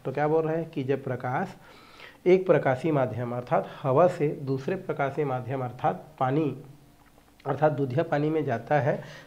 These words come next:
तब वह दोनों माध्यमों के जो संपर्क तल है, दोनों माध्यम के जो क्या है? संपर्क तल है। दोनों माध्यम जब यहाँ पर क्या करता है? जुड़ता है,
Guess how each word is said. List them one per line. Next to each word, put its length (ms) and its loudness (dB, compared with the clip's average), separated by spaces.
तब 140 10
वह 280 6
दोनों 520 2
माध्यमों 560 4
के 160 -2
जो 100 0
संपर्क 580 2
तल 300 2
है, 220 -4
दोनों 220 4
माध्यम 360 4
के 120 2
जो 100 4
क्या 140 6
है? 180 0
संपर्क 580 2
तल 280 0
है। 160 0
दोनों 220 2
माध्यम 320 6
जब 200 10
यहाँ 160 8
पर 300 4
क्या 120 6
करता 280 4
है? 180 2
जुड़ता 420 6
है, 280 2